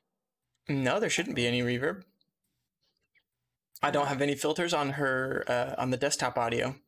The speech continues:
Speaker 2: Ooh. Okay, sorry, I got distracted. Okay, <laughs> okay. So, um, how I got started with Twitch. Um, uh,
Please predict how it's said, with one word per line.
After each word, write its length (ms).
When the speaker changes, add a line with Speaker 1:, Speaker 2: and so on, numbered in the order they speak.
Speaker 2:
Ooh. 340
Okay, 180
sorry, 340
I 60
got 160
distracted. 480
Okay, 140
<laughs> 60
okay. 400
So, 160
um, 340
how 220
I 140
got 260
started 600
with 160
Twitch. 220
Um, 640
uh, 520